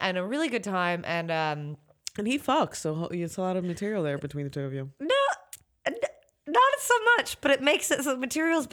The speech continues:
Speaker 2: Oh, well, he has,
Speaker 1: <laughs>
Speaker 2: he has in the past.
Speaker 1: He has fucked, which makes it so that he can speak on it, and he's not fucking so much now, which makes it so much more fun. The, it's like, it's like you and then a friend.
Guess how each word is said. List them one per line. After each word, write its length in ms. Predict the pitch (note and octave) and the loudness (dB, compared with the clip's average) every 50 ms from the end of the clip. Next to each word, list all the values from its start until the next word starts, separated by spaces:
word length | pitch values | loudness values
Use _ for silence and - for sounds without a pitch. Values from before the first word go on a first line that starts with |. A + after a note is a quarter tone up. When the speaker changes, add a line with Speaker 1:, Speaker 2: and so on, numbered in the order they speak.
| - | 2
Speaker 2:
Oh, 100 | - G3 G3 F#3+ | 4 4 6 6
well, 120 | G3 G3+ | 6 4
he 120 | G#3 A3+ A#3 | 4 4 6
has, 240 | B3 B3+ C4 C#4 - - - - C6 | 6 6 6 6 4 4 4 2 0
Speaker 1:
<laughs> 220 | - - - - | 0 -2 -12 -6
Speaker 2:
he 140 | - B3+ C4 C#4 | 0 2 4 6
has 300 | C#4+ A3+ C#4+ D#4 C4 B3+ | 6 6 4 4 2 2
in 100 | A#3+ A#3 | 0 0
the 60 | A#3 | 0
past. 800 | E3 G#3+ G#3 G#3 G#3+ A3+ - F#3+ G3+ G#3 - - - - A3+ - C4+ - C5+ B4+ A4 G4+ F#4+ - - | 0 0 2 2 4 2 2 2 0 -2 -2 -4 -6 -6 -6 -6 -6 -4 -4 -4 -4 -4 -6 -6 -4
Speaker 1:
He 200 | - D#4+ D#4+ E4 | 0 2 2 2
has 420 | C#4+ C4+ D4 D#4+ F4 F#4 E4 C#4+ | 2 2 2 2 2 2 0 -4
fucked, 440 | - D4+ B3+ G#3+ G3 F#3+ F3+ - - - - - - - - - | -2 2 2 4 2 2 0 -6 -14 -20 -20 -20 -20 -20 -12 -6
which 200 | - A#3+ - A#3+ | -6 -4 -4 0
makes 220 | B3 A#3+ B3+ G#3 | 0 0 2 0
it 100 | B3+ A3+ | 0 -2
so 80 | - A3+ | -2 -2
that 240 | G3 G3+ G#3+ G#3+ - | 0 2 2 2 2
he 140 | G#3+ A3+ G3+ | 2 0 -2
can 160 | - G#3+ G3 | -4 -4 -4
speak 340 | - - - A#3+ A#3 - G#3+ | -4 -2 0 -2 0 2 2
on 180 | F3+ E3+ D#3+ | 0 2 2
it, 200 | D#3+ D#3 D3+ - - - - - - - _ | 2 0 0 -2 -6 -14 -20 -20 -20 -12 _
and 220 | - F#3+ F#3+ G3+ F3 | -2 -2 -2 -2 -4
he's 380 | F3 G#3 B3 A3 A3+ G3+ G3+ | -4 -2 -2 -2 -2 -2 -2
not 260 | A3+ A#3+ A#3+ A#3+ B3 A#3 | -2 0 0 0 0 -2
fucking 440 | C#4 B3 A#3+ A3 G3+ G3 F#3 - - _ _ _ _ - | -2 -2 -2 -4 -6 -8 -8 -12 -14 _ _ _ _ -6
so 260 | F#3+ - - - C4+ B3+ | -4 -2 -2 0 0 0
much 260 | B3 A3+ F#3+ - - G3+ | 0 0 0 -2 -2 0
now, 340 | F#3+ F3 E3 E3 D#3+ D3 | 2 4 4 4 4 2
which 240 | - B2 F#3+ F#3 - G#3 | 0 0 -4 -4 -4 -2
makes 400 | G#3 G#3 G#3+ G#3 - - - - - _ _ _ _ _ _ _ _ - | 0 0 0 0 -2 -4 -6 -6 -8 _ _ _ _ _ _ _ _ -4
it 160 | G#3+ G#3 - | -4 -4 -2
so 220 | - - - D#4 A#3+ | -2 -2 0 0 0
much 280 | B3 D4+ - - - - | 0 0 0 -2 -2 -2
more 140 | C#4+ C4 C4 | -2 -2 -2
fun. 260 | - - A3+ G3+ F#3 - C4+ - - - - - - - F#3+ | -2 0 0 0 0 -2 -8 -14 -14 -16 -18 -20 -20 -6 0
The, 160 | F#3+ C4 - - | 0 0 0 0
it's 220 | - A#3+ A#3+ - - | -2 -4 -2 2 2
like, 260 | F4 F4 F4+ - - _ - | 2 2 0 -4 -14 _ -10
it's 180 | B3 - - | -8 -6 -4
like 160 | D4+ D4+ A3+ | -4 -4 -2
you 300 | A3+ C#4 C#4+ C#4+ C#4 C#4 | 0 0 0 2 2 0
and 160 | - - A#3 A#3+ | 0 0 0 -2
then 80 | A#3+ | -2
a 40 | A#3 | -4
friend. 520 | - - G3+ G3+ G3+ G3+ G#3 G#3 G#3 G3 | -2 0 0 2 2 0 -2 -4 -8 -10